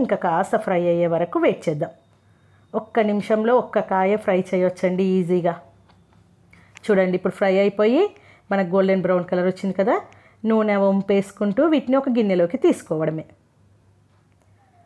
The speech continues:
ఇలాగే ఇప్పుడు ఇంకొక కాయను కూడా అలాగే పొట్టు తీసి పెట్టేస్తానండి. పొట్టు తీసి పెట్టేసి ఇప్పుడు దీన్ని కూడా గీకేసుకుందాం ఇందులోకి. సింపుల్గా అయిపోయినాయి కదండి చిప్స్.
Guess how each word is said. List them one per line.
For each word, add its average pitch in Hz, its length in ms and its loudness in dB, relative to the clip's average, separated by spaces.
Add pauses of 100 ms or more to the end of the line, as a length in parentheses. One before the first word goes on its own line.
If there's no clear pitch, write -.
(540)
ఇలాగే 240 340 2 (100)
ఇప్పుడు 285 260 0 (140)
ఇంకొక 269 320 2 (140)
కాయను 202 420 2
కూడా 220 160 2 (100)
అలాగే 202 400 2
పొట్టు 202 300 0
తీసి 196 260 -2
పెట్టేస్తానండి. 185 800 0 (220)
పొట్టు 196 280 0
తీసి 196 240 -2
పెట్టేసి 185 480 0 (440)
ఇప్పుడు 254 260 2
దీన్ని 262 340 4
కూడా 220 180 2 (200)
గీకేసుకుందాం 170 720 -2
ఇందులోకి. 165 400 -4 (1600)
సింపుల్గా 208 380 0
అయిపోయినాయి 185 480 0
కదండి 233 320 4 (160)
చిప్స్. 240 300 -2